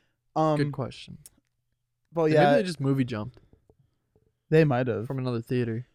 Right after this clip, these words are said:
Speaker 1: But it, the, those first, I mean, we were still having a good time after we were there. It was actually,
Speaker 2: Yeah.
Speaker 1: in a way, it was kind of fun to try to contain my
Speaker 2: Try
Speaker 1: laughter.
Speaker 2: to contain the laughter and
Speaker 1: There, there were
Speaker 2: talking.
Speaker 1: parts, I can't, it's indescribable why this was funny. It has an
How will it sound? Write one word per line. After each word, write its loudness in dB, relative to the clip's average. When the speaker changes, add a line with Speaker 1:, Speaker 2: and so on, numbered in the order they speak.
Speaker 1:
But 4
it, 0
the, 6
those 2
first, -2
I 4
mean, 6
we 4
were 6
still 6
having 6
a -2
good -4
time -2
after -4
we 0
were -4
there. 0
It -4
was 0
actually, 4
Speaker 2:
Yeah. 6
Speaker 1:
in 4
a 6
way, 6
it 6
was 4
kind 0
of 2
fun -2
to 0
try -2
to 0
contain -4
my -2
Speaker 2:
Try 2
Speaker 1:
laughter. 0
Speaker 2:
to 2
contain -2
the -10
laughter -6
and -10
Speaker 1:
There, 6
there 8
were 10
Speaker 2:
talking. 6
Speaker 1:
parts, 0
I 6
can't, -2
it's 4
indescribable 0
why 6
this 2
was 0
funny. -4
It 4
has 6
an 2